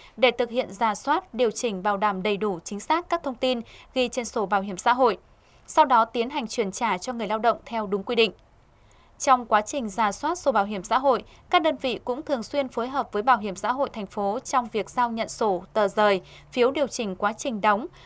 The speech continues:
phiếu hướng dẫn hồ sơ bổ sung từ cơ quan bảo hiểm xã hội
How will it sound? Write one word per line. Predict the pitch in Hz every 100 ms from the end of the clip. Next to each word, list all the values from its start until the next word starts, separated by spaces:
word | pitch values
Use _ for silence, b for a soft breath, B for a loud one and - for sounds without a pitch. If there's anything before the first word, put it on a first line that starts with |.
| B
phiếu | - 247
hướng | 247 262
dẫn | 262 269
hồ | 294 233
sơ | - 269
bổ | 233 214
sung | 180 269 247
từ | 233
cơ | 208 247
quan | 254 240
bảo | 220 196
hiểm | 190 175
xã | 233
hội | 254 254